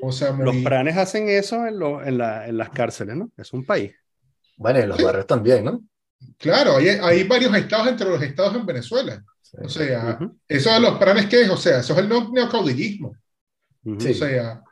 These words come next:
Speaker 1: yo leí hace tiempo con Dorian, también el Corito, que había como una banda por allá por los lados de Monagas, como la carretera desde Carúpano a Maturín, que era una banda, una mega banda de tipos secuestrando camiones y vaina,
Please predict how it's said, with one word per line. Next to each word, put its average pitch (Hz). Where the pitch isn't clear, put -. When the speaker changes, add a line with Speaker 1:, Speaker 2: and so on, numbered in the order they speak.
Speaker 1:
yo 131
leí 196
hace 214
tiempo 214
con 117
Dorian, 120
también 113
el 170
Corito, 160
que -
había 139
como 180
una 175
banda 208
por 208
allá 147
por 190
los 151
lados 180
de 180
Monagas, 135
como 123
la 120
carretera 123
desde 165
Carúpano 180
a 147
Maturín, 139
que 131
era 147
una 190
banda, 202
una 160
mega 196
banda 180
de 185
tipos -
secuestrando 196
camiones 180
y 202
vaina, 190